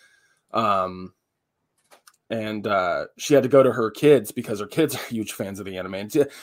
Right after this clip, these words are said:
when, when she got the job and told them, their first response was, "Hey, Mom, don't fuck it up." Like, that was their response, which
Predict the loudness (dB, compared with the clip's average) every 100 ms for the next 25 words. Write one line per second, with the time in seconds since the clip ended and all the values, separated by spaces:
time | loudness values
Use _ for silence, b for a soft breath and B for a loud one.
0 | B 2 4 4 2 6 6 6 4 4
1 | 4 0 0 0 -2 -4 -4 -4 -6 -6
2 | -8 -2 -4 -4 -10 -10 -8 -2 2 0
3 | -2 -8 -6 -8 -6 -8 -10 _ _ _
4 | _ _ _ _ _ _ _ _ -6 -6
5 | -4 -6 -6 -8 -8 -8 -12 -12 -12 -12
6 | -12